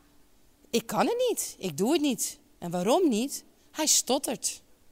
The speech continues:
Mozes had alles mee, echt alles mee. Hij was groot geworden in een heel rijk gezin. Hij was getraind door de beste leraren. Maar als God hem roept voor die opdracht,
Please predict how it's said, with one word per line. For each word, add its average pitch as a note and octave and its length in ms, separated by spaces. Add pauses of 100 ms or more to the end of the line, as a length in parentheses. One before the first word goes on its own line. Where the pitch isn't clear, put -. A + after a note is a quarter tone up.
(1300)
Mozes D#4+ 680
had A3+ 240
alles F4 380
mee, G3+ 360
echt - 240
alles B3 360
mee. D#3+ 280 (280)
Hij A3 180
was A3+ 280 (320)
groot D#4+ 560
geworden F#3 760 (220)
in A#3 160
een A3 100
heel B3+ 440
rijk B3 280
gezin. E3 580 (260)
Hij A3+ 200
was A#3 240
getraind D4 840
door A3 120
de G#3+ 100
beste C#4 460
leraren. A3+ 800 (220)
Maar A3 140
als A3 220
God G4 320
hem E4 320
roept B3+ 260
voor C4+ 220
die B3 140
opdracht, F3+ 600